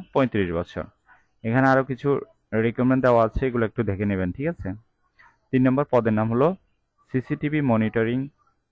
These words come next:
সুপারভাইজার, লোক নিবে একজন, কর্মস্থল বগুড়া। শিক্ষাগত যোগ্যতা থাকতে হবে diploma in computer engineering পাস থাকতে হবে। বেতন হবে তেরো হাজার টাকা,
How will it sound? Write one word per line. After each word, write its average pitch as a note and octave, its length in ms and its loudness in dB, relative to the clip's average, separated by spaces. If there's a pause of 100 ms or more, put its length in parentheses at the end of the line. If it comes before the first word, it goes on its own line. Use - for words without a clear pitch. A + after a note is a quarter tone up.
(120)
সুপারভাইজার, A#2+ 640 -2
লোক A#2 200 -2
নিবে G#2+ 200 0
একজন, A#2 300 -4
কর্মস্থল A2 480 -2
বগুড়া। G#2 420 -4 (1800)
শিক্ষাগত D#3 420 -2
যোগ্যতা A#2+ 380 0
থাকতে B2 300 -2
হবে C3 100 0
diploma B2 500 -2
in C3 80 -4
computer A2+ 500 -2
engineering A2 720 -4
পাস G#2 220 -4
থাকতে - 280 -8
হবে। C3 220 -2 (1900)
বেতন A2 260 0
হবে G#2 200 -2
তেরো A#2 240 2
হাজার B2 280 -4
টাকা, D#3 240 -4